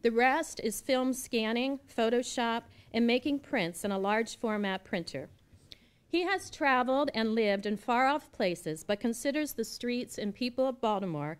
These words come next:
the most generous and beautiful of anywhere he's been.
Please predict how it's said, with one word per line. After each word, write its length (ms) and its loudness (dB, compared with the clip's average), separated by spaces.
the 100 0
most 340 0
generous 580 -2
and 200 -4
beautiful 640 -2
of 160 -6
anywhere 400 -4
he's 220 -8
been. 320 -12